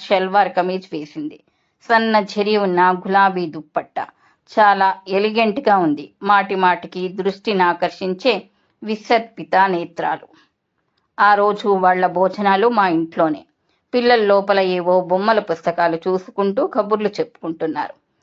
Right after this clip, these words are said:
మేమందరం డ్రాయింగ్ రూమ్లో కూర్చున్నాం. రాధ మమ్మల్ని ఇద్దరిని ఉద్దేశించి అంది, పిల్లల్ని మేము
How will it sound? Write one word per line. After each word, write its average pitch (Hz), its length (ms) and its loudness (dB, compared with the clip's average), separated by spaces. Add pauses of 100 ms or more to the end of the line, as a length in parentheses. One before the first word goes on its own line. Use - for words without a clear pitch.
(240)
మేమందరం 220 640 2
డ్రాయింగ్ 190 400 2
రూమ్లో 180 520 2 (320)
కూర్చున్నాం. 214 600 -4 (200)
రాధ 196 300 2
మమ్మల్ని 190 580 0
ఇద్దరిని 185 400 -2
ఉద్దేశించి 170 880 -4
అంది, 170 300 -2 (1000)
పిల్లల్ని 254 460 2
మేము 208 440 2